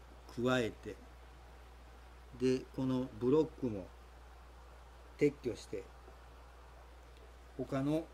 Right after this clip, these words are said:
やつも飼えるようにしようかという気持ちも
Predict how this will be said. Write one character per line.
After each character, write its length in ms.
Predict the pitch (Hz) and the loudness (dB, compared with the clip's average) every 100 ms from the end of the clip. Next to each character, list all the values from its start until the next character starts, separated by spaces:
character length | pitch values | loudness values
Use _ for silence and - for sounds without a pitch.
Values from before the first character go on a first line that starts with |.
| - | -6
や 140 | 151 147 | -2 -2
つ 180 | - 135 | -2 -4
も 240 | 135 139 | -2 -4
飼 160 | - 127 | -4 -4
え 120 | 117 | -2
る 120 | 120 | 0
よ 200 | 135 139 | 0 0
う 40 | 123 | 0
に 200 | 139 143 - - - - | -2 -4 -8 -20 -18 -8
し 260 | - - | -2 6
よ 160 | 143 151 | 12 12
う 40 | 143 | 10
か 160 | 107 | 4
と 220 | - 113 - - - - - - - - - - - - - - - - | 0 -2 -2 -12 -20 -20 -20 -20 -20 -20 -20 -20 -20 -20 -20 -20 -20 -10
い 120 | 139 | -2
う 160 | 147 147 - - | 2 0 -2 -8
気 120 | 156 | -4
持 180 | 143 139 | -2 -2
ち 120 | 147 | -2
も 160 | 135 | -4